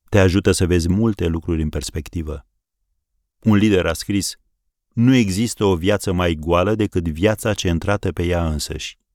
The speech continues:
Nu există viață mai centrată pe sine decât viața care s-a golit singură."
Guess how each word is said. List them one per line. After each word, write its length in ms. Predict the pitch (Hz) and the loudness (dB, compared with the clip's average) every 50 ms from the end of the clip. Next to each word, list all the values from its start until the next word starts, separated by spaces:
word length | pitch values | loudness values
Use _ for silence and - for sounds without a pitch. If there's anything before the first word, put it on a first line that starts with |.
| _ _ _ _ _ _ _ | _ _ _ _ _ _ _
Nu 220 | - 110 117 123 131 | 2 4 6 6 6
există 580 | 127 110 95 85 107 127 120 - - - 87 | 6 4 2 0 0 0 0 -2 -2 -2 0
viață 360 | 78 78 90 98 101 - - 90 | 2 2 4 2 4 2 2 2
mai 160 | 87 87 85 | 2 0 0
centrată 600 | - - 87 82 78 - 123 120 127 - 95 78 | 0 0 0 0 0 2 2 2 2 2 0 0
pe 120 | - 82 | 0 -2
sine 320 | 78 - - 92 90 104 110 | -2 -2 -4 -2 -2 0 0
decât 320 | 110 107 - 95 85 80 | 0 0 0 -2 -2 -4
viața 480 | 73 76 92 107 113 - - 131 123 117 | 0 2 2 2 2 2 0 -2 -2 -2
care 380 | - - 113 113 113 110 110 | -2 0 0 2 2 2 0
s-a 240 | 101 - - 95 92 | 0 0 2 2 2
golit 360 | 82 78 78 78 82 107 104 | 2 2 2 2 2 0 -2
singură." 680 | - - - - 85 76 73 71 73 69 71 65 - | -2 -4 -2 0 0 0 0 0 -2 -2 -4 -6 -8